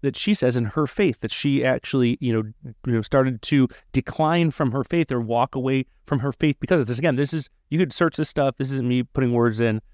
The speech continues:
Like, this is how she describes it. And it's, it's a, it's sad because if she had the opportunity to listen to the Gospel Everyday podcast, she would get clarity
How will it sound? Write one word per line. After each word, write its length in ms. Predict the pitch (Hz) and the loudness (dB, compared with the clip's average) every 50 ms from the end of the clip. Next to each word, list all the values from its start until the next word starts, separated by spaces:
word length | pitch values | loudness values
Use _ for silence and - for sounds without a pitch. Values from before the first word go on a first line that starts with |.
| - - - | -20 -10 -8
Like, 140 | 104 101 - | -8 -6 -6
this 180 | 110 117 120 | -4 -4 -2
is 80 | 123 101 | -2 0
how 120 | 113 117 | 2 2
she 160 | 117 - - 117 | 0 2 0 -4
describes 440 | 104 - - - 101 95 101 92 | -4 -4 -4 -4 -2 -2 -2 -4
it. 120 | 104 - - _ _ _ _ _ _ - | -6 -10 -12 _ _ _ _ _ _ 0
And 200 | 165 175 170 - - - | 2 2 2 2 0 -2
it's, 200 | - - 143 - - _ - | -2 -2 -2 -2 -12 _ -4
it's 180 | 156 156 - | -4 -2 -2
a, 140 | 160 139 135 _ _ _ - | -2 -4 -4 _ _ _ -6
it's 140 | - 143 - | -6 -4 -4
sad 420 | - - 220 247 254 170 135 151 - _ _ _ _ _ _ - | -2 0 2 2 4 2 0 0 -4 _ _ _ _ _ _ -4
because 380 | - 170 160 185 175 165 - - _ _ - | -2 0 4 4 4 4 2 -4 _ _ -4
if 300 | - 156 165 151 - _ _ _ - | -2 0 0 -2 -4 _ _ _ -16
she 480 | - - - - 214 202 208 220 220 - - - 151 147 147 - - _ - - | -12 -8 -4 -2 0 2 2 0 0 -2 -8 -14 -16 -16 -16 -20 -20 _ -16 -8
had 400 | - 185 190 180 190 180 160 151 | -2 0 2 2 2 2 0 2
the 120 | 165 165 | 4 4
opportunity 640 | 151 156 160 - 156 - - 185 190 175 131 123 127 | 4 4 2 0 -2 -2 0 2 2 2 0 0 -4
to 180 | - - 143 131 | -4 -4 -4 -2
listen 420 | 123 143 165 - - 143 131 135 | 0 0 -2 0 0 0 0 0
to 80 | - 135 | 0 0
the 60 | 131 | 2
Gospel 400 | 131 135 123 131 - - 139 131 | 4 4 4 2 2 2 4 4
Everyday 240 | 131 139 135 135 135 | 4 4 4 2 2
podcast, 580 | - - 107 104 107 - - 107 107 139 - - - - - - - - - - | 0 0 0 0 0 0 0 0 0 -2 -4 -8 -20 -20 -20 -20 -20 -20 -20 -16
she 340 | - - - - 180 190 202 | -12 -8 -4 -2 0 0 2
would 240 | 180 185 202 170 - - | 2 0 0 -2 -2 -4
get 240 | - 147 156 - - | -2 -2 -2 -2 -4
clarity 600 | - - - 185 180 202 214 175 127 123 131 - | -10 -2 2 2 4 4 4 2 0 -2 -4 -4